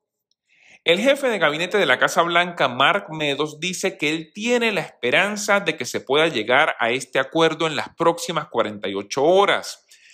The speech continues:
pero advirtió que es demasiado pronto para decir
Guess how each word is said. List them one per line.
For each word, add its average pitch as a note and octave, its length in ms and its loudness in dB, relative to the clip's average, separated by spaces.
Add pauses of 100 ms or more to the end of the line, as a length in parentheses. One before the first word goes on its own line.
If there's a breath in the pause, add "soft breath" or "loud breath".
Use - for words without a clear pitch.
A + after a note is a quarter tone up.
(260 soft breath)
pero F#3+ 200 6
advirtió G3 560 0
que B3+ 100 -2
es A3+ 40 0
demasiado F3+ 580 2
pronto G3 400 -2
para C#3+ 220 2
decir A#2 640 -4